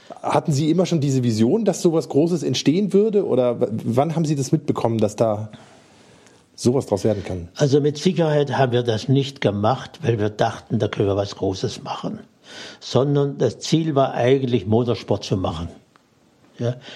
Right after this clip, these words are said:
Speaker 2: deshalb bin ich zu Mercedes gegangen, deshalb, äh, äh, haben wir uns selbstständig gemacht, nachdem das ne-, dort nicht mehr möglich war. Nur wie gesagt, und jetzt wiederhole ich mich, äh, wir haben, mussten zuerst lernen, wie man denn vom Motorsport möglicherweise leben kann.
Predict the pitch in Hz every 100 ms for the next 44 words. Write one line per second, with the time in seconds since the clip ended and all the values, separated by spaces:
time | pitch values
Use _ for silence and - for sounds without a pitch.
0 | - - 110 120 110 107 - 101 104 -
1 | 190 170 - 151 151 139 127 110 110 -
2 | 101 92 - 92 95 - 107 95 - -
3 | - - 107 101 98 165 175 - 160 143
4 | - 139 135 123 - 120 104 123 120 113
5 | 113 120 110 127 135 - 131 131 123 117
6 | 110 139 156 135 - 135 127 - - _
7 | _ _ - - - - - 139 143 131
8 | 131 120 127 139 143 - - 123 113 -
9 | 117 113 143 143 - 131 120 - - -
10 | _ - - - - - 185 113 113 110
11 | 110 - - 302 294 151 113 113 110 123
12 | 117 123 - 117 139 127 113 110 117 127
13 | 110 104 120 120 110 104 123 107 107 107
14 | 107 - 113 104 117 113 113 107 101 101
15 | 107 107 113 117 120 107